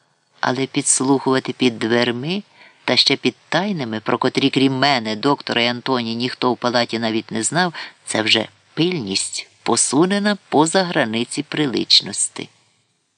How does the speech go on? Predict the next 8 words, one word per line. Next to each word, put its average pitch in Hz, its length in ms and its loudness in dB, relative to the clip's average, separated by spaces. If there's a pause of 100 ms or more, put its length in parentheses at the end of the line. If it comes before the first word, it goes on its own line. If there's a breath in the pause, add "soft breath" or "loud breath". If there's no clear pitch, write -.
(640)
«І 139 120 -2
ти 185 160 0
її 180 200 2
тому 175 340 0
відправила, 226 680 4
тітко?» 143 520 -4 (1000)
«Так, 151 460 0
тому, 147 400 0